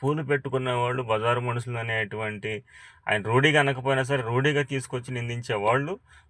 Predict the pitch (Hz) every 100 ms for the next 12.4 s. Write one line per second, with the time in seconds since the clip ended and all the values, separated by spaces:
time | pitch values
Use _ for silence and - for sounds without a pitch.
0 | 110 107 110 110 131 151 143 135 127 123
1 | 120 120 113 - 135 120 107 110 - -
2 | - 110 120 123 123 117 107 110 110 107
3 | 107 - 107 104 123 101 95 - - _
4 | _ _ - - _ - 113 107 101 107
5 | 120 123 123 127 123 135 175 - - -
6 | _ 107 117 120 131 135 110 113 143 135
7 | 135 131 131 131 147 - _ _ - -
8 | _ - 95 110 120 117 120 143 147 131
9 | 131 135 131 127 131 139 117 107 110 123
10 | 120 123 120 117 123 120 123 117 113 117
11 | 139 170 113 107 _ _ - - 127 131
12 | 117 110 107 139